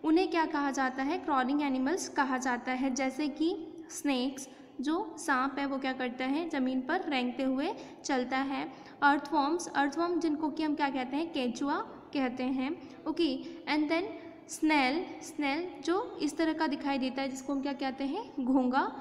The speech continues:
कहते हैं। तो ये जो जानवर होते हैं, वो क्या करते हैं?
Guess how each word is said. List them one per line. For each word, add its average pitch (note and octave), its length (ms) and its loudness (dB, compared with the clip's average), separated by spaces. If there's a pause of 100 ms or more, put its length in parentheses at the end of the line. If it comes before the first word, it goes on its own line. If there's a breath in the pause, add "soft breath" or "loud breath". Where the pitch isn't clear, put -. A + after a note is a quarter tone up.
(220 loud breath)
कहते C4 300 0
हैं। C4 340 0 (280 loud breath)
तो A4+ 360 0 (200)
ये D#4 160 4
जो G#4 120 0
जानवर E4+ 460 4
होते D#4 200 2
हैं, D#4 60 0
वो D4+ 120 0
क्या C#4 180 0
करते C4+ 300 -2
हैं? D4+ 240 0